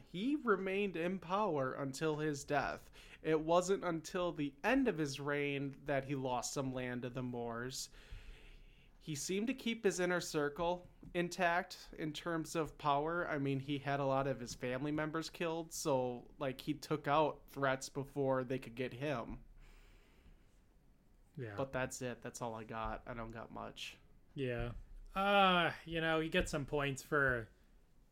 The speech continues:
Speaker 2: maintaining his power a bit, but, you know, he kinda loses some. Uh, I don't know.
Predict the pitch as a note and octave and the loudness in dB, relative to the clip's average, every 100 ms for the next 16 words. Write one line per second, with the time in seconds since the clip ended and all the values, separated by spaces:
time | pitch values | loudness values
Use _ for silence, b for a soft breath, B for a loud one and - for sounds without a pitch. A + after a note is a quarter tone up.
0 | - C3+ C3 C3 A#2 C3 A#2 B2 B2+ C3 | -8 -4 -2 -2 -2 -2 -2 -2 0 -2
1 | C3 - - - C3+ B2+ - C#3 B2+ C3 | -4 -12 -14 -4 -2 -2 -2 0 0 0
2 | C3+ C#3 C3+ C#3 - - A#2 G#2+ A2+ - | 0 2 0 0 -10 -4 -4 -4 -8 -14
3 | D#3+ C#3 A#2 A2+ A2 G#2 B2 C3+ A#2+ A2+ | -8 -4 -2 -2 -4 -8 -6 -4 -4 -2
4 | A#2 A2+ A#2 G#2+ - b b b b b | -4 -2 -6 -8 -14 b b b b b
5 | - C3+ B2+ B2+ C3 - - D#3+ D#3 D3 | -6 -2 -2 -2 -6 -10 2 6 6 6
6 | - B B - G3 D#3+ C3 C3 C3 | 2 B B -2 4 4 4 2 0